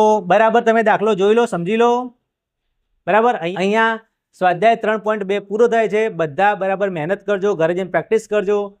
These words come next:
થોડોક વધારે ટાઇમ લંબાઈ જાય છે, પણ આ તમારા સારા માટે છે. બોર્ડની પરીક્ષામાં તમે આના લીધે જ સારો સ્કોર કરી શકશો.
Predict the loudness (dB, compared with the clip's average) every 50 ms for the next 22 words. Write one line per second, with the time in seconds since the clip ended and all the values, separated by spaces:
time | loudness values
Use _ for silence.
0 | _ _ _ _ _ _ 2 4 4 4 4 4 4 4 4 4 4 4 2 2
1 | 0 0 0 -2 -2 -2 0 2 2 4 4 4 4 2 2 2 0 0 2 2
2 | 2 0 -2 -6 _ _ _ -4 -4 -4 -4 -8 -8 -6 -6 -6 -6 -6 -8 -6
3 | -4 -4 -4 -4 -4 -4 -4 -6 -8 -8 -8 -6 -4 -4 -4 -4 -4 -6 -6 -6
4 | -6 -4 -4 -4 -2 -2 -2 -4 -4 -6 -6 -4 -4 -4 -4 -4 -4 -4 -6 -6
5 | -10 -10 _ _ _ _ _ _ _ -6 -4 -2 -2 -2 -2 -4 -6 -12 _ _
6 | _ -2 -2 0 2 2 2 2 0 2 2 4 4 2 0 -2 -10 -18 _ _
7 | _ _ _ _ _ _ _ _ _ _ _ _ _ -4 0 0 2 2 2 2
8 | 0 -2 -4 _ -2 -2 -2 -2 -2 -2 -2 0 0 -2 -2 -4 -6 -8 -8 -6
9 | -4 -2 -2